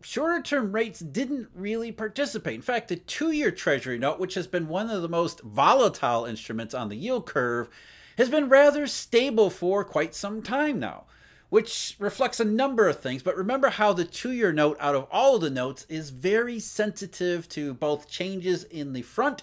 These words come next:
end, rate hikes and whatever's going on up there, as well as considering changes in the back end too. You, two-year is almost a pivot point between what the Fed would like to do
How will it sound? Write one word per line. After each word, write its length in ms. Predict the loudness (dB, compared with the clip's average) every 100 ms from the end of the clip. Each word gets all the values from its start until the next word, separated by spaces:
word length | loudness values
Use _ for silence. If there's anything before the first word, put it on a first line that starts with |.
| -8
end, 340 | -6 -4 -6 -10 -20 _ _
rate 280 | -2 -2 -2
hikes 360 | -4 -4 -4 -8
and 160 | -6
whatever's 360 | -4 -4 -6 -8
going 240 | -8 -6
on 280 | -6 -8 -8
up 240 | -12 -12 -2
there, 440 | 2 4 4 2 -6 -16 -6
as 160 | -2 4
well 320 | 8 8 8
as 420 | 2 2 2 -2
considering 840 | -6 -6 -4 -4 -4 -2 -2 -2 -2
changes 520 | -2 -2 0 0 -2
in 280 | -4 -6 -4
the 80 | 0
back 320 | 2 2 0
end 240 | -4 -4
too. 320 | -2 -2 -2 -6
You, 180 | -8 -8
two-year 420 | -6 -4 0 2
is 160 | 0 -2
almost 460 | -2 -4 -2 -6 -6
a 140 | -8
pivot 440 | -4 2 2 2 -2
point 320 | -6 -6 -6
between 460 | -10 -6 -4 -4 -8 -18 -14 -8
what 160 | -4
the 80 | -4
Fed 340 | 0 6 6
would 140 | 6 2
like 200 | 2 0
to 60 | -4
do 380 | -4 -4 -4